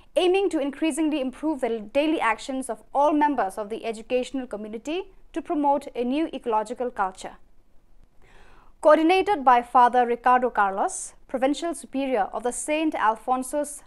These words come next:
Maria de Liguori, Province of Brazil, Campo Grande, and Sister Terezinha Ambroisem, Superior of the Daughters of Mary Help of Christians, of the Mother Mazzarello Province, a meeting of missionaries active in work with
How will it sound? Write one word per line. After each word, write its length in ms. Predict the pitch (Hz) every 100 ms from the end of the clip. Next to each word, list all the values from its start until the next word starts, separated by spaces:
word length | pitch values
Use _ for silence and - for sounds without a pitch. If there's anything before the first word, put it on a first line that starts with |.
| -
Maria 420 | 233 247 294 294
de 300 | 220 208 -
Liguori, 640 | 233 233 233 208 202 339 - -
Province 400 | - 277 247 214
of 120 | 208
Brazil, 400 | 202 208 247 294
Campo 360 | - 233 220 247
Grande, 520 | 202 180 185 226 370 - - - -
and 200 | 262 277
Sister 560 | 359 339 - 330 330
Terezinha 800 | 330 247 254 220 277 277 262 262 -
Ambroisem, 640 | 214 214 220 214 226 339 -
Superior 520 | - 302 285 311 254
of 180 | 185 202
the 80 | 214
Daughters 480 | 214 233 233 294 277
of 140 | 202
Mary 260 | 214 226 262
Help 200 | 220 -
of 140 | -
Christians, 560 | - 302 - 180 185 - - -
of 120 | - 254
the 80 |
Mother 500 | 277 277 285 285 302 - - -
Mazzarello 580 | 240 254 285 277 285 294
Province, 640 | - 262 214 196 - - - - -
a 80 | 247
meeting 320 | 285 285 320
of 180 | 262 254
missionaries 600 | 240 - 262 262 269 - -
active 400 | 277 - 285 -
in 160 | 214
work 380 | 214 240 254 -
with 180 | 240 -